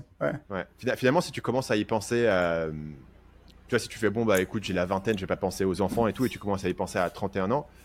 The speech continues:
Speaker 2: bah, potentiellement, ça peut être difficile de trouver la bonne personne en deux ans. Et donc, du coup, ça, ça retarde un peu, euh, ta timeline. Un truc, euh, auquel réfléchir pour, euh, pour les auditeurs.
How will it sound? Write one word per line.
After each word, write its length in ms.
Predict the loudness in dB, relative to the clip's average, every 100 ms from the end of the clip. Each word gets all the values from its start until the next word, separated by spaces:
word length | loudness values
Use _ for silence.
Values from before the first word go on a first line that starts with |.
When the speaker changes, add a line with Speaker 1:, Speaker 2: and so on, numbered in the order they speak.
| -6
Speaker 2:
bah, 80 | 0
potentiellement, 400 | 0 0 0 0
ça 160 | 0
peut 120 | -2 -4
être 60 |
difficile 440 | -4 -6 -4 -2 0
de 80 |
trouver 240 | -2 0 2
la 60 |
bonne 180 | 2 0
personne 260 | 0 -2 -6
en 80 | -2
deux 300 | -2 0 2
ans. 200 | 0 -4 -18 -16 -8
Et 60 |
donc, 140 | -4 -4
du 80 | -6
coup, 100 | -4
ça, 160 | -4 -4
ça 180 | -4
retarde 260 | -4 -2 -4
un 80 | -4
peu, 240 | -2 -2
euh, 160 | 0 -2 -6 -18 -20 -20 -10
ta 80 | -6
timeline. 320 | -2 -2 -4 -10 -14 -10
Un 60 |
truc, 260 | -2 -2 0
euh, 400 | 0 2 0 -4 -6 -10 -16 -20 -20
auquel 180 | -8 -4
réfléchir 460 | -2 -2 -2 -2 -2
pour, 220 | -4 -4
euh, 100 | -4 -6 -20 -20 -20 -20 -20 -20 -20 -8
pour 100 | -2
les 120 | 0
auditeurs. 440 | 0 0 2 2